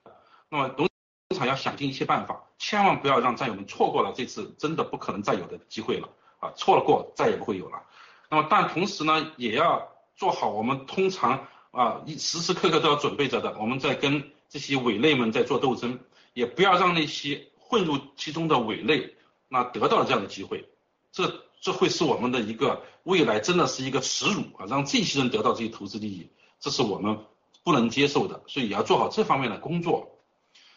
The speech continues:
那么这个尺度一定要严格的把关。那么各个农场在报，报备这个黑名单的同时，一定要小心，我们一定要认认真真的审查，在农场这个第一步就要审查好。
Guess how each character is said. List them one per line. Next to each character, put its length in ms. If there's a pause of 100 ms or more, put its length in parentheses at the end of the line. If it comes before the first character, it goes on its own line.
(200)
那 60
么 80
这 140
个 100
尺 220
度 360
一 80
定 140
要 60
严 240
格 100
的 80
把 200
关。 360 (320)
那 80
么 80
各 140
个 80
农 180
场 320 (300)
在 160
报， 400 (480)
报 240
备 240
这 100
个 80
黑 240
名 200
单 120
的 100
同 200
时， 400
一 200
定 140
要 140
小 200
心， 320 (460)
我 100
们 220
一 80
定 320
要 340 (600)
认 280
认 200
真 240
真 100
的 80
审 320
查， 160
在 140
农 160
场 200
这 140
个 80
第 240
一 80
步 180
就 120
要 40
审 140
查 160
好。 260